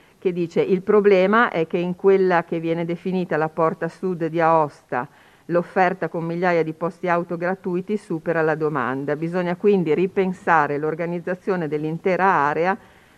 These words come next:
altrimenti il parking della Ville sarà sempre sottoutilizzato."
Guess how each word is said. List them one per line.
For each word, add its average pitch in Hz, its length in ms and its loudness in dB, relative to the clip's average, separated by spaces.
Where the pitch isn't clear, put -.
altrimenti 190 840 0
il 196 100 -4
parking 180 480 -2
della 185 220 -2
Ville 151 560 -4
sarà 208 320 0
sempre 156 480 -4
sottoutilizzato." 151 1300 -6